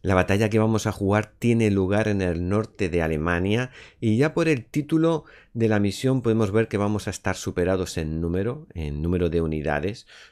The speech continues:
Nosotros estamos al mando de un escuadrón de caballería blindada con el bando americano, mientras que la I A, con el bando ruso,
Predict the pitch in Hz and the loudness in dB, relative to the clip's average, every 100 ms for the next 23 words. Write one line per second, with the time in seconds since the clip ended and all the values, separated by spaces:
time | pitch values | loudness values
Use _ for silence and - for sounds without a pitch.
0 | - 87 104 113 110 - 110 113 113 - | -8 -6 -4 -2 -4 -2 -2 0 -2 0
1 | 98 101 107 117 117 110 104 104 98 117 | 0 0 0 0 2 2 2 2 2 -2
2 | 127 - 107 104 104 95 92 87 85 85 | -4 -2 -2 0 0 -2 -2 -2 0 0
3 | 98 82 87 87 80 87 92 120 - - | 0 -2 -2 -4 0 0 0 -4 -8 -20
4 | - - 107 90 87 120 143 127 113 98 | -20 -6 0 2 2 2 2 2 2 2
5 | 92 87 95 113 113 104 95 92 - 85 | 2 2 2 0 0 0 -2 -4 -4 -2
6 | 80 87 110 127 - - 76 73 76 113 | 0 0 0 -2 -6 -8 -6 -4 0 2
7 | 120 110 98 90 113 117 | 2 2 0 -2 -4 -4